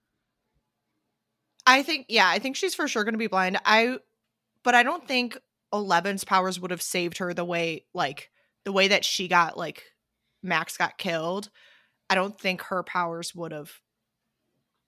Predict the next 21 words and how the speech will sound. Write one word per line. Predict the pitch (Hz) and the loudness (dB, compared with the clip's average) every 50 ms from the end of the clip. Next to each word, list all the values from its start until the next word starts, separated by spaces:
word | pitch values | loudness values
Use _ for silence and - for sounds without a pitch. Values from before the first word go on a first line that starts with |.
| _ _ _ | _ _ _
saved | - - - - - - 180 175 175 170 - 185 | -12 -10 -8 -6 -4 -2 -2 0 -2 -2 -4 -6
her, | 160 156 | -8 -8
so | - 180 | -6 -8
I | 165 | -8
don't | 170 156 | -8 -6
know | 165 170 185 | -6 -6 -8
if | 170 - _ - | -8 -10 _ -8
giving | - 165 156 165 165 160 165 165 | -6 -6 -4 -4 -6 -8 -8 -10
Max | 156 156 160 156 160 - - | -10 -10 -10 -10 -8 -8 -8
some | - 165 160 | -8 -6 -8
of | 156 156 - | -10 -12 -10
her | - 165 160 | -12 -12 -10
powers | - - 165 160 156 151 165 - - | -8 -8 -8 -8 -6 -8 -8 -10 -10
would | 190 156 143 | -10 -12 -12
have, | - - | -12 -12
like, | 131 107 - - _ _ - | -12 -12 -14 -14 _ _ -14
brought | 139 127 - | -10 -10 -8
her | - - | -8 -8
back | - - - - - | -10 -10 -12 -12 -16
to | - | -20
life. | - - - - - - - - - - _ | -18 -16 -16 -16 -16 -20 -20 -20 -20 -20 _